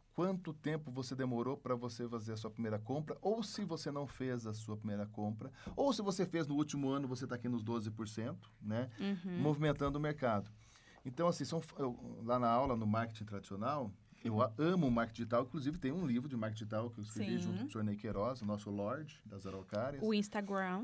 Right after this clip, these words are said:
Speaker 1: O Instagram, o Zé Instagram, ele vai adorar. <laughs> Ele vai... Ele é advogado, vai me processar, nem não.
Speaker 2: <laughs> Eu vi ele entrando
Speaker 1: É,
Speaker 2: ali.
Speaker 1: ele entrou, ele, ele entra, dá uma olhadinha e tal, tira uma olhada. Então é o seguinte, não, eu gosto muito do marketing digital, mas vale,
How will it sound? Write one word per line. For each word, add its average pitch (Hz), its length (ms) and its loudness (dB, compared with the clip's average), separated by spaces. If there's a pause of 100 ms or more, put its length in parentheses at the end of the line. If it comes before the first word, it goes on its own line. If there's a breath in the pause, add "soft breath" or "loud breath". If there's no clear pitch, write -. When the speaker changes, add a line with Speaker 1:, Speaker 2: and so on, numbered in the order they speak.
(120)
Speaker 1:
O 110 80 -2
Instagram, 107 720 0
o 104 120 -4
Zé 107 220 -2
Instagram, 110 560 0
ele 139 60 4
vai 120 180 4
adorar. 117 400 2 (120)
<laughs> - 120 -18
Ele 110 80 -6
vai... 120 140 2 (580 loud breath)
Ele 117 80 0
é - 20 6
advogado, 135 380 4
vai 160 100 4
me 156 60 -2
processar, 160 540 6
nem 143 120 0
não. 160 340 4 (100)
Speaker 2:
<laughs> - 280 0
Eu 269 160 6
vi 262 160 0
ele 359 140 2
entrando 415 420 4
Speaker 1:
É, 117 160 6
Speaker 2:
ali. 104 100 4
Speaker 1:
ele 113 120 0
entrou, 113 220 -2
ele, 123 180 -2
ele 127 180 0
entra, 139 140 -4
dá 123 60 2
uma 113 100 0
olhadinha 110 460 -2
e 110 40 -8
tal, 120 260 -4 (360)
tira - 180 -8
uma 104 80 0
olhada. 113 120 -6 (460 loud breath)
Então 127 340 2
é - 20 2
o - 20 2
seguinte, 120 380 -2
não, 117 220 2
eu 110 140 0
gosto 117 320 4
muito 139 180 0
do 147 60 -2
marketing 120 220 2
digital, 110 280 0
mas 107 240 2
vale, 120 280 2